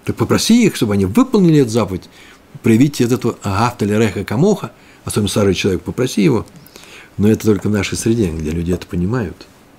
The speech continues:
где знают эти законы. Там да, там я уже, может быть, это и сделаю. Но там, где я не уверен, что меня поймут, там я как-нибудь, старичок, переживу и сам.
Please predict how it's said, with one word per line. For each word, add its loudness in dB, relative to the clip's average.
где -6
знают -4
эти -10
законы. -8
Там 0
да, -4
там -2
я 0
уже, -4
может 0
быть, -6
это -6
и -2
сделаю. -10
Но -8
там, -4
где -2
я -2
не -4
уверен, 0
что -8
меня -2
поймут, -4
там 0
я 2
как-нибудь, -2
старичок, -6
переживу -4
и -6
сам. -8